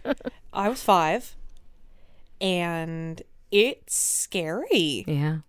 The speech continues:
Speaker 2: It's a scary movie.
Speaker 1: Yeah. I was twenty-two.
Speaker 2: Wowzers.
Speaker 1: Yeah. And it was cool. And it's so interesting. On that little library note, uh,
Speaker 2: Mm-hmm.
Speaker 1: Bette Midler was talking about the fact that, you know, Halloween,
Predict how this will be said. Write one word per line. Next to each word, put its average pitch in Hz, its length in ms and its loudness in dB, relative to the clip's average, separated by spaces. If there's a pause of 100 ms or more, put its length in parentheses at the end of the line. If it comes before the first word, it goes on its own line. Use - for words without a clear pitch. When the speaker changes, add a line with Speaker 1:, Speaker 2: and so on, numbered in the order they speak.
Speaker 2:
It's - 200 -4
a 640 60 -2
scary 233 540 6
movie. 247 460 4
Speaker 1:
Yeah. - 300 0 (340)
I 165 60 -2
was 180 140 -2
twenty-two. 147 680 -2 (800)
Speaker 2:
Wowzers. 185 600 -8
Speaker 1:
Yeah. 139 480 0 (840)
And 175 120 6
it 175 80 4
was 170 120 2
cool. 190 360 4
And 190 200 4
it's 190 200 6
so 202 180 8
interesting. 190 480 2 (380)
On 185 180 6
that 165 180 2
little 151 280 0
library 143 680 2
note, 131 400 4
uh, 143 200 4
Speaker 2:
Mm-hmm. 180 140 0
Speaker 1:
Bette 165 220 6
Midler 151 260 6
was 139 140 2
talking 139 300 -2
about 139 180 2
the 135 80 0
fact 127 360 -2
that, 127 260 0 (540)
you 240 80 4
know, 254 120 10
Halloween, 170 960 6